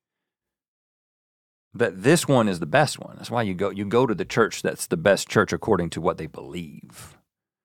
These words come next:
Not according to, like, who's got the best music or whatever. I mean, a lot of people make that, but I was like, "You believe the right thing, right?" Um, so, and then they talk about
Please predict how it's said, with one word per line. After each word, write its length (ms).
Not 140
according 360
to, 120
like, 140
who's 120
got 120
the 60
best 220
music 400
or 80
whatever. 480
I 60
mean, 80
a 40
lot 100
of 60
people 160
make 180
that, 160
but 140
I 140
was 140
like, 260
"You 100
believe 220
the 80
right 240
thing, 280
right?" 280
Um, 380
so, 380
and 140
then 120
they 140
talk 300
about 440